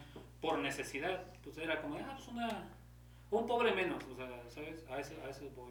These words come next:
o sea, de que no, no se le, no daba la importancia necesaria, por eso esta persona quedó, a pesar de estar, eh, jactándose de sus actos por ocho años, diez años,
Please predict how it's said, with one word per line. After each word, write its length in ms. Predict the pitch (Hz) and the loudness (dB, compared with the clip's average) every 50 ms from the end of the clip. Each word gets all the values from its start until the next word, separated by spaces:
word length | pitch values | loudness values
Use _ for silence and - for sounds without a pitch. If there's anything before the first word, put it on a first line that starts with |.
| - - | -12 -14
o 40 | - | -14
sea, 120 | - - 123 | -14 -12 -12
de 100 | 127 123 | -12 -8
que 100 | - 135 | -6 -4
no, 200 | 143 160 165 170 | 0 2 4 4
no 80 | 180 175 | 4 2
se 100 | - 180 | 2 0
le, 80 | 170 170 | 0 0
no 160 | 156 147 147 151 | 2 0 2 2
daba 240 | 165 170 170 160 | 4 4 4 4
la 80 | 160 151 | 4 2
importancia 500 | 147 - 139 131 - 160 165 160 165 175 | 2 2 -2 -4 -2 -2 -2 0 0 0
necesaria, 540 | 170 160 160 160 185 165 151 143 135 139 - - - - - - | 0 0 0 0 0 2 2 2 2 0 -2 -6 -12 -14 -8 -2
por 120 | 156 147 | -2 0
eso 120 | 143 151 170 | 0 0 0
esta 220 | 165 170 175 170 | 0 -2 -2 -2
persona 400 | - 151 143 - 170 151 135 123 | -2 -2 0 0 0 0 0 -2
quedó, 440 | - 135 131 135 143 139 139 - - - - - - | -4 -2 0 4 4 4 4 2 -4 -8 -14 -4 -4
a 100 | 180 - | 0 0
pesar 300 | - - - 185 190 190 | 2 2 4 6 6 8
de 80 | 190 175 | 6 6
estar, 480 | - - 185 180 180 175 175 175 - - | 4 4 6 6 6 6 6 2 0 0
eh, 600 | 143 139 135 135 135 135 131 127 127 123 120 - - | 0 2 2 2 2 2 2 2 0 -2 -4 0 4
jactándose 600 | 180 214 - - 196 190 190 170 147 113 143 131 | 6 6 6 6 6 6 6 6 2 2 0 0
de 100 | 131 123 | -2 -2
sus 320 | - 143 135 131 - - | -2 -4 -6 -6 0 4
actos 500 | 180 175 175 - - 139 135 135 - - - - - | 4 4 4 4 -2 -4 -4 -4 -6 -10 -14 -12 -10
por 200 | 120 117 - - - - - - - - - - - - | -8 -8 -8 -10 -12 -16 -18 -18 -18 -18 -18 -16 -10 -2
ocho 320 | 170 165 165 165 196 196 | 0 0 2 4 6 6
años, 260 | 190 170 151 147 143 147 | 6 6 6 4 2 2
diez 220 | 156 160 160 202 | 2 0 2 2
años, 280 | 196 190 175 170 175 | 2 2 4 4 2